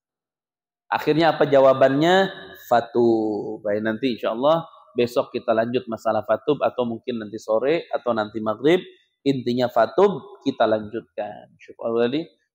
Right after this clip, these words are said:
Masya Allah, kita membahas bait-bait doa ini karena dua sisi, subhanallah, membutuhkan waktu. Nah, harusnya kalian itu, auladi, harus paham.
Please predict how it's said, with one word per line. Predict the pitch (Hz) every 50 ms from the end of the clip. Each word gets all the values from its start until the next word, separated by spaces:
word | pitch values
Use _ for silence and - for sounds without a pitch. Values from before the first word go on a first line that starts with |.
| _ -
Masya | 147 143 - 196 185
Allah, | 180 175 165 151 143 - _ _ _ _ _
kita | - 135 - 143 135
membahas | 135 131 127 127 127 123 - - 127 123 - - - - - - _ _
bait-bait | - 123 123 123 127 127 127 131 127 - - 127 127 123 120 123 -
doa | 120 127 120 113 135 139
ini | 143 143 156 175 190 196 190 _ _ _ _ _ _ _ _
karena | - 117 113 113 117 117
dua | 117 123 120 120 117
sisi, | 120 - 131 123 127 - - 196 190 180
subhanallah, | - - 131 127 - - 151 147 139 127 123 123
membutuhkan | 117 120 123 123 127 131 127 - 139 131 143 139 139
waktu. | 147 160 165 160 - - - - - _ _ _ _ _ _ _ _ _ -
Nah, | 123 123 120
harusnya | 120 139 160 170 170
kalian | - 151 143 139 143 143 147 143 143
itu, | 139 135 151 185 202 196 -
auladi, | - 139 131 131 127 127 127 135 175 175 156
harus | 135 131 135 - -
paham. | _ 180 180 165 185 180 175 165 160